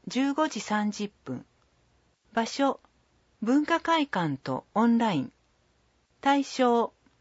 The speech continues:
宇部、山陽小野田、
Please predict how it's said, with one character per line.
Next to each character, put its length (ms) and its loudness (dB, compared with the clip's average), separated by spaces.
宇 100 0
部、 260 0
山 340 2
陽 340 6
小 60 6
野 200 4
田、 220 -8